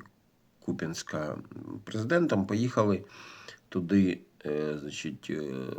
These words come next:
і сказали, "Ми хочемо теж туди поїхати, у нас там якраз справа, і ми там,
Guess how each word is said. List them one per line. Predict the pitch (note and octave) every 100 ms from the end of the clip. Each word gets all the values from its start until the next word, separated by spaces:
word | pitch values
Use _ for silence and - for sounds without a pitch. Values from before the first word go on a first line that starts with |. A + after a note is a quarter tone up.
| - - _
і | A2+
сказали, | G#2 - F2 E3+
"Ми | G#3
хочемо | G3 E3+ B2+ A#2 G#2
теж | G2 F2
туди | - D2+
поїхати, | D2+ - D2 F2 G2+ G2
у |
нас | F#2 F2
там | - D#2+
якраз | E2+ E2+ F2
справа, | - - B2+ E3 G2+
і |
ми | G2 G2+
там, | G2 F2